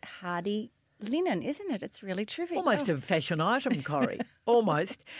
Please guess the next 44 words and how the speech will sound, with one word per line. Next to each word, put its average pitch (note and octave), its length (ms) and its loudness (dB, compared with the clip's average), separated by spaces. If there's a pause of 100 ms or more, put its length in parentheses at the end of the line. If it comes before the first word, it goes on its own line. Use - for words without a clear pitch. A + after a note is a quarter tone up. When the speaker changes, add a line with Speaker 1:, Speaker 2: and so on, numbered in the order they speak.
(180)
Speaker 2:
Hey, G#3 160 6
Speaker 1:
So, E4 80 8
Speaker 2:
listen. E4 220 6
Speaker 1:
look, E4 100 8
on E4+ 120 6
to D#4 100 0
challenges. A3 540 4
I'm G#3 120 4
sorry G#3 300 4
I G3 100 6
digress, F#3+ 440 2
but F#3+ 120 0
I F#3+ 80 4
did G#3+ 220 -2
want G3 180 0
to F3+ 60 -4
just - 380 -4
say, E3+ 480 0
you D#3+ 180 -6
know, D#3 160 -2
hello, D#3+ 520 0
and F#3 180 0
also G3+ 320 2
thank A3 400 0
you G3+ 80 -2
to F3 100 0
everybody D#3+ 440 -2
who's E3 200 -8
been D3+ 260 -8 (480)
emailing E3+ 480 2
us D#3+ 160 -4
with E3 140 -14
their C#3 100 -10
comments E3 600 -10
and D#3 180 -12
Facebook F#3+ 480 -2
comments E3 420 -4
and F3+ 140 -8
Instagram E3 580 -4
comments D#3+ 380 -4
while E3 220 -2
we've D#3+ 260 -6
been E3 220 -2
away. D#3+ 480 -2